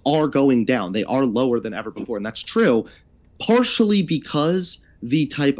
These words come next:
of employment that men are engaged in now does not require as much physical strength.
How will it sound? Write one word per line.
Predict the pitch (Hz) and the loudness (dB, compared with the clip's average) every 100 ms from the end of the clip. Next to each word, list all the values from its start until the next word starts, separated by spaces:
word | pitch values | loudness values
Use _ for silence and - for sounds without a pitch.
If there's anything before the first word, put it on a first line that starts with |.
| - | 0
of | 131 95 _ - | -2 -2 _ 0
employment | 135 - - 143 156 165 170 - | 0 -2 0 2 4 2 -2 -2
that | 131 - | -4 0
men | 123 135 135 | 2 2 2
are | 123 127 | 0 0
engaged | 117 107 117 120 151 | 0 0 -2 0 0
in | 143 | 0
now | 143 139 | 0 -2
does | 117 104 | -4 -4
not | 120 - | -4 -6
require | 107 - - 117 123 143 143 | -12 -16 -8 -2 0 2 0
as | 104 - | -2 -2
much | 117 | -6
physical | - - - 147 127 - 120 | -8 -20 0 0 2 2 0
strength. | 98 - 117 113 175 - | 0 -2 0 2 2 -2